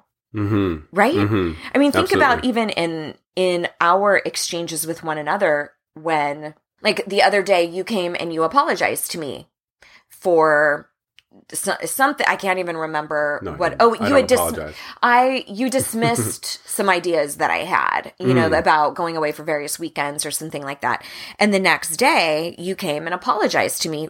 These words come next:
Speaker 2: really genuinely, really vulnerably. And if I would have been like, "It's fine, whatever," and I didn't receive the apology even,
Speaker 1: Yeah, yeah.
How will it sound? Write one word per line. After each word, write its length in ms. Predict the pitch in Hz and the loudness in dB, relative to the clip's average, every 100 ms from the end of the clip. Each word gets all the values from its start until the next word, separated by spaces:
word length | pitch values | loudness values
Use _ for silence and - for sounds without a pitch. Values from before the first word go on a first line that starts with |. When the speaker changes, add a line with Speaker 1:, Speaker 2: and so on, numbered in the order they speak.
| - | -10
Speaker 2:
really 420 | 143 147 170 233 | -4 -2 0 -2
genuinely, 680 | 208 180 151 151 151 151 | 0 0 0 -4 -8 -8
really 280 | 175 147 151 | -6 -6 -6
vulnerably. 720 | 185 156 151 151 151 151 185 - - - - _ | -6 -6 -6 -8 -6 -4 -4 -8 -16 -18 -20 _
And 600 | 190 185 175 170 170 170 - _ _ _ - | 2 4 4 2 -2 -10 -16 _ _ _ 2
if 180 | 202 - | 2 4
I 180 | 185 226 | 4 4
would 140 | 240 | 2
have 40 | 208 | 0
been 100 | 190 | 0
like, 120 | 185 | 0
"It's 100 | - | 2
fine, 160 | 554 466 - _ _ _ - | 2 2 -4 _ _ _ -2
whatever," 320 | - 269 277 - _ _ _ - | 4 4 2 -4 _ _ _ 2
and 140 | 202 | 4
I 80 | 196 | 2
didn't 320 | 175 202 226 | 0 -2 0
receive 600 | 190 - - 214 220 196 | -2 -4 -2 -2 0 -2
the 160 | 175 185 | -2 -2
apology 960 | - - - 170 156 190 262 247 330 349 | -2 -4 -6 2 4 4 2 0 0 0
even, 260 | 339 330 392 | -2 0 0
Speaker 1:
Yeah, 240 | 403 82 85 | 0 -4 -6
yeah. 300 | 90 90 85 | -4 -4 -4